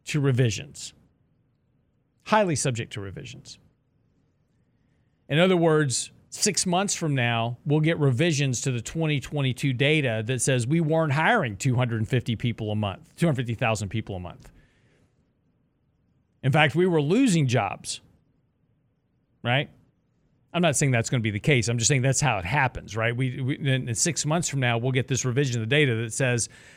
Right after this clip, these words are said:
that that data was entirely wrong. And that's the problem with a lot of these things. A lot of this data, it's lagging data. So we're making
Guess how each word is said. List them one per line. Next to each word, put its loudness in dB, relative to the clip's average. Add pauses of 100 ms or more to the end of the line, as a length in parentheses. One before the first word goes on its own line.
that -2
that 2
data 2
was -4
entirely 0
wrong. -6 (840)
And 2
that's 2
the -4
problem 0 (600)
with 0
a 0
lot 2
of -4
these -6
things. -10 (120)
A -4
lot 4
of 0
this -2
data, 0
it's -6
lagging 2
data. 2
So -4
we're 0
making 0